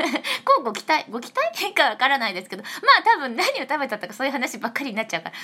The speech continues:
食べ過ぎだって言われちゃいますけどね、になるかと思うんですけれども、あの、また次回、その続きのお話をしようかなと思います。うん。ということで、えー、皆さん、うん、おやすみなさい。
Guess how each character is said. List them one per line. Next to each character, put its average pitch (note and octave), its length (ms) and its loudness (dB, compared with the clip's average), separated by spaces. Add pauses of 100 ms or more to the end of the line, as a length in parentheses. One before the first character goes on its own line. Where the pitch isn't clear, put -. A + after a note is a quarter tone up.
(120)
食 E3+ 140 -10
べ F#3 60 -8
過 A#3+ 120 -10
ぎ G#3+ 140 -8
だ A3 80 2
っ - 40 -2
て - 80 -20
言 D#3+ 80 -14
わ D#3 60 -10
れ E3+ 80 -6
ち E3 80 -12
ゃ D#3 60 -8
い D#3+ 40 -10
ま E3 120 -10
す - 80 -20
け - 80 -18
ど G#3+ 80 -14
ね、 E4 180 -2 (200)
に C4+ 140 -6 (140)
な C4+ 120 0
る G#3 80 -6
か D#3 120 -14
と E3+ 100 -14
思 G3 140 -6
う G3+ 60 -4
ん F#3+ 40 -10
で F3 120 -8
す - 80 -20
け A#3+ 100 -10
れ C#4 100 -4
ど D4+ 120 -2
も、 G4 160 0 (260)
あ G#3 100 -8
の、 F3+ 380 -4
ま F#3 160 -2
た F#3+ 260 4
次 F3+ 160 -12
回、 - 280 0 (100)
そ D#3+ 100 -16
の C3+ 120 -14
続 A3 300 -4
き A#3 220 -6
の G#3+ 120 -2
お G3+ 40 0
話 G3+ 380 -4
を C#4+ 100 2
し - 140 -8
よ G#3 80 -4
う - 20 -18
か - 140 -2
な C4 140 0
と - 120 -14
思 A3+ 120 -4
い G#3 40 -6
ま G3+ 140 -6
す。 - 80 -20 (160)
う F4 200 0
ん。 - 100 -12 (240)
と A#3 100 -8
い A3 100 -4
う G#3+ 40 -14
こ G#3 100 -6
と G3+ 140 -6
で、 C#4 180 -2
え E3+ 200 -10
ー、 D#3+ 40 -12
皆 E3+ 200 -12
さ E4+ 140 4
ん、 - 460 -4
う - 40 -6
ん、 - 160 -12 (340)
お - 20 -4
や G#3+ 140 -4
す G#3+ 140 -14
み G#3+ 100 -8
な A#3 100 -6
さ A4 140 4
い。 - 100 -2